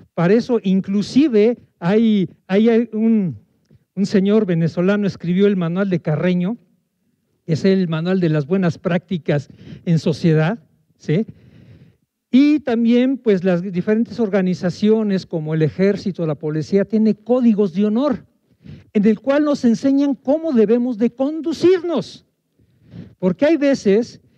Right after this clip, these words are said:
que traemos ideas diferentes unos de otros y que no necesariamente representan las mejores prácticas. Bueno, lo mismo sucedía.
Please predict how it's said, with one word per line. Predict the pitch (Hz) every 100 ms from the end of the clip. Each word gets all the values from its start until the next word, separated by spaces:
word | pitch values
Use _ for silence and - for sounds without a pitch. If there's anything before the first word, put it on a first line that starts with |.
| _ -
que | 208
traemos | 220 226 262 269 254 226
ideas | 214 262 233 233
diferentes | 208 - 208 240 240 247 -
unos | 226 240 202
de |
otros | 226 233 202 220
y | 196
que | 175 226
no | 247
necesariamente | 254 - 220 226 220 220 226
representan | 190 - 147 196 185 202 190
las | 151
mejores | 147 131 156 151
prácticas. | - 190 233 - 170 143 120 - - _
Bueno, | 170 233 240 240 - _ _
lo | 185 196
mismo | 240 247 262
sucedía. | - 233 233 220 262 196